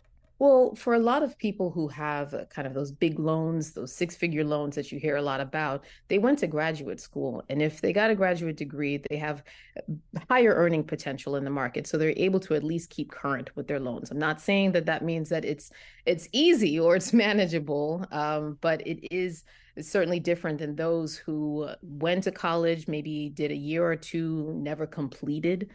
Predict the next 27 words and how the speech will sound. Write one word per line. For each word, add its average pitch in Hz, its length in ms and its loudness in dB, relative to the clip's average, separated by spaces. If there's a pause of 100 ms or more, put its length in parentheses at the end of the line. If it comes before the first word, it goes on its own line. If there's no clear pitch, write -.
(220)
but 143 160 -4
took 165 240 0
loans 160 360 2
out 160 280 -2
during 156 300 -2
that 143 220 -4
time 156 600 0 (340)
and 156 160 0
maybe 160 220 2
working 165 680 2
a 143 80 -4
low-income 151 600 -2
job, 147 580 -2 (440)
and 147 400 -2
their 156 240 2
earnings 165 440 2
certainly, 160 540 -2
uh, 139 120 -6 (140)
are 147 120 -4
not 147 240 -2
high - 300 0
enough 147 480 0
to - 120 -6
be 147 220 2
able 151 160 2
to - 160 -6
repay 139 680 -4